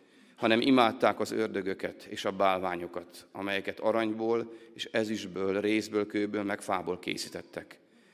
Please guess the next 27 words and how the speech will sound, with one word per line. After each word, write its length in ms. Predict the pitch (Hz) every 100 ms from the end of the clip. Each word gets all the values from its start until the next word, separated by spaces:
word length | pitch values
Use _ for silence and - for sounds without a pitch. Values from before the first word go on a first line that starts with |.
| _
és 80 | -
amelyek 500 | 107 107 110 - -
sem, 180 | 110 110
sem 260 | - 123
látni, 420 | 107 113 113 117 120
sem 260 | - 120
hallani, 520 | 113 117 101 92 92 107 -
sem 220 | - 117 107
járni 300 | 104 92 87
nem 180 | 90
tudnak. 460 | - 82 90 - - _ _ _ _ _
És 140 | -
nem 220 | - 135 113
értenek 460 | 101 - 101 98
meg, 360 | 104 101 90 - -
nem 200 | 147 143
tértek 420 | 127 113 120 101
meg 200 | 107 95
gyilkosságaikból, 1200 | 123 127 123 - 117 107 101 101 98 101 104 104 - -
varázslasaikból, 1160 | 107 123 123 113 123 123 - 123 113 120 113 110
paráználkodásaikból. 1200 | 113 107 101 98 98 98 104 98 98 - 95 98 - - - - - _ _ -
Nehéz 520 | 120 170 151 127 107
ige, 500 | 120 113 104 - -
amelyet 400 | 110 110 107 104
felolvastam, 720 | - 120 110 107 107 - 104 101 -
drága 320 | 113 110 110 107
testvérek. 680 | 113 - 107 98 92 -